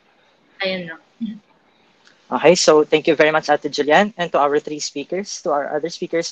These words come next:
Speaker 2: maraming salamat po. And again, to Maksay students, their message is very clear. Um, they were just like us, experiencing a lot of difficulties, um, obstacles, challenges. But along the way, hindi, kahit nagkaroon sila ng doubts dun sa passion nila,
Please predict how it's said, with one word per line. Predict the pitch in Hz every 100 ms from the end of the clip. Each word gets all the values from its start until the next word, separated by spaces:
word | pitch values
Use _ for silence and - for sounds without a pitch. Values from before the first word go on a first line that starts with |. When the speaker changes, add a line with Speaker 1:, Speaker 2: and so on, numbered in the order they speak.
| 143
Speaker 2:
maraming | 131 139
salamat | 139 131 127 131
po. | - 180 _ _ _ _
And | - 202 208 202 -
again, | 214 226 240 247 226
to | 214
Maksay | 190 185 180
students, | 170 165 147 156 214 - - _ _
their | 185
message | 190 190 - 180
is | 180 156
very | 160 151
clear. | 147 147 156 226 - _ _ _ _
Um, | 160 170 165
they | 180
were | 208 220
just | 208 196
like | 190 175 -
us, | 180 - - -
experiencing | 170 - 208 202 196 214
a | 165 170
lot | 185
of | 220 196
difficulties, | 196 185 196 196 190 196 190 - - _
um, | - 151 151
obstacles, | 175 - 202 196 190 -
challenges. | - 160 170 165 165 160 - _ _ _ _
But | 190 190 185
along | 220 240 220
the | 202
way, | 180 170 170 _ _ _ _ -
hindi, | 220 202 180
kahit | - 220 220
nagkaroon | 226 226 247 247
sila | 240
ng | 220 190 156
doubts | 156 175 - - -
dun | - 180
sa | 185
passion | 185 160 151 170
nila, | 160 147 143